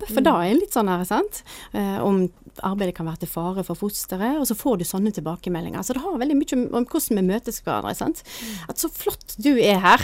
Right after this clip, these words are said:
Speaker 1: Altså, det høres litt sånn flåsete ut, men at vi er positive til det. Eh, og da å si at, eh, ja, det er viktig for oss, og spesielt i en barnehage eller i helseinstitusjoner der det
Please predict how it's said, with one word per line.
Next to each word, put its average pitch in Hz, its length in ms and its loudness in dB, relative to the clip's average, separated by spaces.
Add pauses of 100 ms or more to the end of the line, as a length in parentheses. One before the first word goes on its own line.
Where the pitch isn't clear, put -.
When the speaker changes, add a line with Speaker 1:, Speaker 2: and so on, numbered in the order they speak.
(160)
Speaker 1:
Altså, 262 220 4
det 254 140 6
høres 269 220 6
litt 247 120 4
sånn 254 120 6
flåsete 233 420 6
ut, 190 80 2
men 254 120 8
at 254 100 2
vi 277 100 6 (200)
er 262 60 4
positive 185 680 0
til 170 200 0
det. 240 180 0 (520)
Eh, 202 400 0
og 240 140 2
da 247 260 6
å 196 60 2
si - 140 0 (140)
at, 180 220 0
eh, 180 280 0
ja, 165 600 0
det 370 120 4
er 320 120 4
viktig - 280 -4
for 208 140 0
oss, 196 160 0
og 277 160 2
spesielt 277 480 0
i 240 60 0
en 214 140 2
barnehage 180 520 4
eller 165 200 -2
i 175 60 2
helseinstitusjoner 170 920 0
der 170 120 -4
det 170 120 0